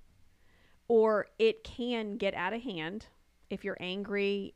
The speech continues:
or if you're approaching your child in anger, if, if they're scared of you. Our children were not scared of us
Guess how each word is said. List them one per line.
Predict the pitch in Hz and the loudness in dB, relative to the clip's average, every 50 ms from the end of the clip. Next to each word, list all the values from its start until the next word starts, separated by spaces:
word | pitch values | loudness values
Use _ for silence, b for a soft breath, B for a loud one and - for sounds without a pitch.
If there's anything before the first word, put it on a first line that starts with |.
| _ | _
or | - 202 | -4 -4
if | 196 - - | -4 -4 -2
you're | 208 202 | -2 -2
approaching | 196 - - - 208 214 - - 240 226 | -2 -2 -2 -2 -4 -4 -4 -4 -6 -6
your | 214 202 202 | -6 -6 -8
child | - - 202 196 196 196 196 190 - - | -8 -6 -6 -4 -2 -2 -4 -4 -6 -6
in | 202 208 220 214 | -6 -6 -6 -6
anger, | - 185 190 190 196 190 - 196 190 196 196 - - | -6 -8 -8 -8 -8 -8 -6 -4 -4 -2 -4 -4 -6
if, | 190 185 - - - - | -8 -10 -10 -14 -10 -8
if | - 202 - - - | -8 -8 -8 -8 -8
they're | - 214 220 220 214 | -6 -4 -2 -4 -4
scared | - - - - - - 233 269 302 311 262 | -6 -10 -16 -6 -2 0 0 2 0 0 0
of | 208 180 | -2 -2
you. | 185 170 170 143 127 151 170 196 226 b b b b b b b b b b b b b b b b b b - - | -2 -4 -4 -4 -2 -2 -4 -4 -6 b b b b b b b b b b b b b b b b b b -4 2
Our | - 240 269 | 2 2 2
children | - - - 349 320 294 277 226 | 2 0 -2 -2 -2 0 0 0
were | 214 202 | 0 -2
not | 196 190 190 190 202 190 - - | -2 0 -2 -2 -2 -4 -6 -8
scared | - - 202 190 180 170 | -8 -4 -2 -2 -2 -2
of | 165 - | -4 -6
us | - - - - - - - | -10 -12 -14 -18 -20 -20 -20